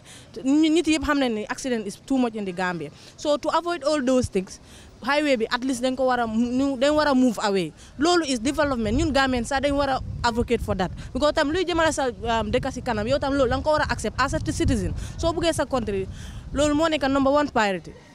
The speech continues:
Country first before one interest. Waaye léegi ñoom, ok, bu gars yi ñëwee fii ñu ne ñu, ñu jóg. By right,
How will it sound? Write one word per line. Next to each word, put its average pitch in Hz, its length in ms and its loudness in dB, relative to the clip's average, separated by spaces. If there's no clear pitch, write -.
Country 302 320 0
first 285 320 -2
before 247 440 0
one 254 240 2
interest. 196 440 -6
Waaye 330 240 2
léegi 285 320 0
ñoom, 254 300 0
ok, 285 280 -2
bu 247 200 -6
gars 370 160 2
yi 370 140 0
ñëwee 320 120 4
fii 247 140 -2
ñu 285 100 0
ne 285 120 2
ñu, 269 180 2
ñu 226 60 -2
jóg. 202 140 0
By 370 240 2
right, 359 260 0